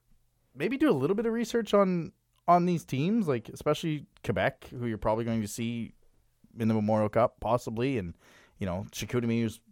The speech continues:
you know, pretty good. Um, maybe do a little bit of research before you get into these, uh,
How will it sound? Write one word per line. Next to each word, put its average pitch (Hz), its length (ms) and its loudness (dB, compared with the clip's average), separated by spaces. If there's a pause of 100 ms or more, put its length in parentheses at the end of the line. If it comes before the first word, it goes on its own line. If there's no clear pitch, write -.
you 151 80 -6
know, 98 180 -4
pretty 117 160 0
good. 117 340 4 (300)
Um, 113 540 2 (160)
maybe 127 120 -6
do 175 100 -4
a - 20 -4
little 160 160 -8
bit 165 80 -2
of 151 80 0
research 165 340 -2
before 113 280 -4
you 117 40 -2
get 110 120 -2
into 107 200 -2
these, 104 320 -6
uh, 92 160 0